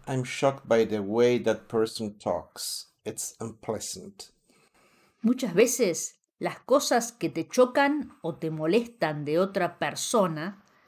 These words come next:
Speaker 2: reflejan lo que tú haces, tus propias limitaciones.
Speaker 1: Por ejemplo, con el hijo con el que tienes más problemas,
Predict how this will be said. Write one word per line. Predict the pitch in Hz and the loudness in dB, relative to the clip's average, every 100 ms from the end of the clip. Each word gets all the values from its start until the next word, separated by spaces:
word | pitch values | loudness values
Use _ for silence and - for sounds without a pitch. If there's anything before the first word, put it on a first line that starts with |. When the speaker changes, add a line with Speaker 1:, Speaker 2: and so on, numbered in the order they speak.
| _ | _
Speaker 2:
reflejan | - 269 269 302 302 - 202 - - _ _ - | -4 -4 2 4 4 2 0 0 -6 _ _ -4
lo | 180 170 | -2 0
que | 170 | -2
tú | - 233 180 | 0 4 4
haces, | 151 - 113 - - - _ _ _ | 2 -6 -10 -12 -12 -16 _ _ _
tus | - 160 | -12 -12
propias | - 285 311 - 147 143 - - | 2 6 6 4 -6 -6 -10 -8
limitaciones. | 175 180 175 156 170 - 165 160 156 156 - - _ _ _ - - _ - - - - - | -2 0 -2 -2 -2 -2 -2 -2 -4 -8 -10 -12 _ _ _ -16 -16 _ -20 -10 -6 -6 0
Speaker 1:
Por | 156 175 | 6 6
ejemplo, | 170 135 107 98 - 82 _ _ _ _ _ | 6 0 -2 -4 -10 -14 _ _ _ _ _
con | - 139 | -2 0
el | 135 165 | 2 0
hijo | 202 - 190 185 | -2 2 4 4
con | 180 131 | 4 2
el | 120 | 2
que | 117 117 | 0 -2
tienes | 127 139 139 127 - | 0 2 2 0 0
más | 123 131 | -2 -2
problemas, | - 127 139 180 135 135 196 - - | 0 2 4 4 4 0 0 -6 -12